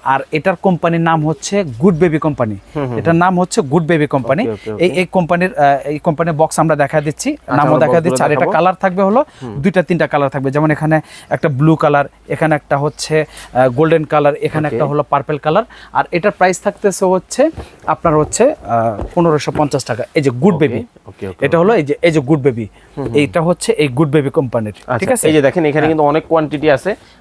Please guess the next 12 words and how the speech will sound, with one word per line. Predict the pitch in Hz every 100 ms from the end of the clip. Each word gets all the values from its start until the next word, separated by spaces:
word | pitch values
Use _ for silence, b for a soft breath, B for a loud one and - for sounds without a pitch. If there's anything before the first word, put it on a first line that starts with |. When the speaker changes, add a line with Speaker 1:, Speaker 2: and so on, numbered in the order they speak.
| -
Speaker 2:
আপনারা | 127 147 143
কিন্তু | 156 156
চাইলে | 143 135 147
এখান | 147
থেকে | 131 139 135
কিন্তু | 139
দেখে | 135 123 127
শুনে | 123 120
নিতে | 127 127
পারবেন। | 104 82
Speaker 1:
তো | 117
যাক, | 147 202